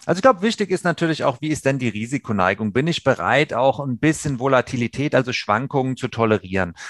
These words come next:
Und ich glaub, je mehr man bereit ist, Schwankungen auch zu tolerieren und zu akzeptieren,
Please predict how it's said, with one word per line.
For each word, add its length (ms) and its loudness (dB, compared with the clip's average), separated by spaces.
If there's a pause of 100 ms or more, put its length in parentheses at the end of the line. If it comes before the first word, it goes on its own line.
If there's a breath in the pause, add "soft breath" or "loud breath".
(180 loud breath)
Und 220 0
ich 120 -4
glaub, 240 4
je 140 2
mehr 460 4
man 260 2
bereit 480 0
ist, 460 -6
Schwankungen 580 0
auch 240 0
zu 140 -10
tolerieren 580 2
und 100 -4
zu 120 -4
akzeptieren, 840 0